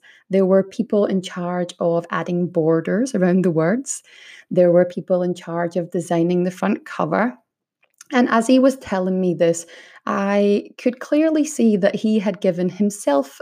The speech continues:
the position of project manager. He had a few pages of the book that he had to finish at home that night, and it was just so great to see him be so excited about this project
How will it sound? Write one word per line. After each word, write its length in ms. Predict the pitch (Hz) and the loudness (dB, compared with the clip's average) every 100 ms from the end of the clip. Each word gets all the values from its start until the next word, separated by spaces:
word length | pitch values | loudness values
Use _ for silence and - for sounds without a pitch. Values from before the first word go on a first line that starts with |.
| - | -8
the 80 | - | -6
position 560 | - 180 180 - 170 170 185 | 0 0 0 -2 -4 -2 2
of 260 | 175 175 | 2 0
project 520 | - 170 170 - - | -2 -2 -2 -4 -4
manager. 520 | 175 170 165 165 170 - _ _ _ _ _ _ _ _ _ _ | -4 -2 -2 -2 -4 -8 _ _ _ _ _ _ _ _ _ _
He 180 | 254 247 | 2 4
had 180 | 262 | 4
a 80 | 277 | 0
few 240 | - 269 262 | 2 2 2
pages 440 | 226 233 233 226 | 0 0 0 0
of 140 | 208 | 0
the 80 | 180 | -2
book 360 | 165 185 - - | 0 0 0 -2
that 120 | - | 0
he 120 | 175 | 0
had 180 | 165 165 | 0 -2
to 80 | 170 | -8
finish 420 | - 185 175 170 | -6 -4 -4 -4
at 140 | 170 180 | -10 -8
home 440 | - 180 180 180 | 0 4 4 4
that 240 | 175 - | 2 0
night, 300 | 175 156 165 - | -2 -2 -2 -4
and 100 | 208 | -6
it 100 | 220 | -4
was 240 | 226 - | -6 -4
just 420 | 240 226 - - | -4 -4 -6 -6
so 220 | 208 196 | 0 0
great 360 | 196 175 165 - | 2 0 0 -2
to 100 | 180 | -12
see 260 | - 180 180 | -6 -4 -2
him 220 | 175 170 | -2 -2
be 380 | 165 160 165 160 - _ | 0 0 0 -4 -20 _
so 400 | - - 180 180 | -10 0 4 4
excited 640 | - - - 156 160 - 170 | 2 -6 -6 -4 0 2 2
about 300 | 170 160 - | 4 2 0
this 180 | 156 - | -6 -8
project 640 | - 151 151 160 - _ | -4 -2 0 -2 -2 _